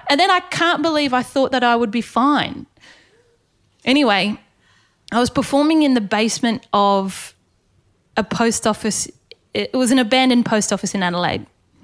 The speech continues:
It was a venue that had been set up at the very last minute. Nobody knew where it was. Nobody had bought tickets to my show.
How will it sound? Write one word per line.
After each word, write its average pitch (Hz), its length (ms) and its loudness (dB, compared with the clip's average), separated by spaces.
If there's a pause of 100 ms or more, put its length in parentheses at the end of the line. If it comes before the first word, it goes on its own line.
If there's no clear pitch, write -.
It 214 60 0
was 214 140 0
a 226 60 0
venue 226 300 2
that 208 100 2
had 202 60 0
been 208 160 0
set 190 160 -2
up 180 100 -4
at 175 60 -6
the 180 60 -2
very 233 240 2
last 214 260 -2
minute. 196 260 -2
Nobody 233 320 2
knew 254 160 4
where 214 140 2
it 190 80 0
was. 185 340 0
Nobody 220 640 2
had 202 200 0
bought 190 200 -2
tickets 185 340 -6
to 190 120 -8
my 165 140 -4
show. - 280 -10